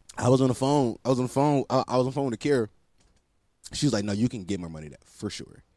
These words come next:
I was like, "You dead ass? I can get more money." She's like, "No, you can, like, you are, you are, you are selling yourself short so, by so much."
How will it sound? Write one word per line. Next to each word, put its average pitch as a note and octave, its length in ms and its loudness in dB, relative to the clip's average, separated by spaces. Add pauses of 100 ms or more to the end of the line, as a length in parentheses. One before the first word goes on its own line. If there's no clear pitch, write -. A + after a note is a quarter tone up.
(720)
I C3 40 -6
was A#2 100 -6
like, F#2 160 -6 (160)
"You - 80 -12
dead G2+ 180 -6
ass? A2+ 160 -4
I G2+ 60 -8
can G2+ 80 -10
get G#2 80 -6
more G#2 80 -4
money." G2+ 260 -6
She's - 160 -12
like, F2+ 100 -10
"No, F#2+ 120 -8
you G2+ 120 -8
can, F2+ 320 -16 (200)
like, G2 260 -8 (1040)
you E3+ 180 4
are, C#3 100 6
you C#3 260 0
are, A2+ 140 2
you D3+ 200 0
are B2 100 2
selling A#2 240 -2
yourself A2 320 -4
short G#2+ 240 -4
so, - 140 -6
by G2+ 120 -6
so A#2 200 -4
much." G2 320 -8